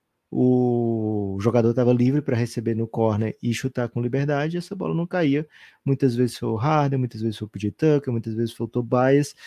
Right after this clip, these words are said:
Diferente quando no primeiro jogo, esse, o time titular do Philadelphia meteu,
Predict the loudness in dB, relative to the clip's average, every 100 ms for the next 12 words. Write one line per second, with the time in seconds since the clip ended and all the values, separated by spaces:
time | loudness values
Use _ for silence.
0 | -20 _ -10 -6 4 6 8 6 4 4
1 | 4 4 4 4 6 4 4 2 2 -2
2 | -4 _ _ _ _ _ -2 0 0 2
3 | 2 2 2 4 6 6 4 2 2 4
4 | 2 2 -2 -4 -4 -8